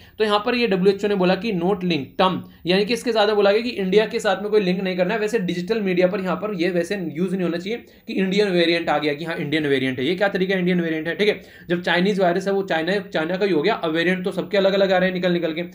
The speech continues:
कहीं सिचुएशन के हिसाब से माहौल कुछ है तो वहाँ पर चीज़ें चेंज हो जा रही हैं। तो बेसिक फंडा यहाँ पर ये है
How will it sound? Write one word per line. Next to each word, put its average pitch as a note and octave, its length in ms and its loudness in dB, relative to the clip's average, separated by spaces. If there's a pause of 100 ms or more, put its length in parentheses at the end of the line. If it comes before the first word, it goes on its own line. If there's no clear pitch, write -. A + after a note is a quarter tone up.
(220)
कहीं G3+ 420 -2
सिचुएशन F#3 460 -4
के F#3 60 -4
हिसाब F3+ 220 -2
से F#3+ 120 -2
माहौल F3 320 -2
कुछ F3 200 -4
है G3 60 -4
तो G3 80 -6
वहाँ E3 120 -2
पर F3 120 -4
चीज़ें E3+ 220 -4
चेंज F#3+ 200 -2
हो F3 60 0
जा E3 100 0
रही D3+ 120 -2
हैं। D#3 140 -12 (340)
तो E3 40 -6
बेसिक F#3+ 360 -2
फंडा A3 260 -4
यहाँ F#3+ 160 -2
पर F#3+ 160 -2
ये F3 100 0
है A3+ 220 -2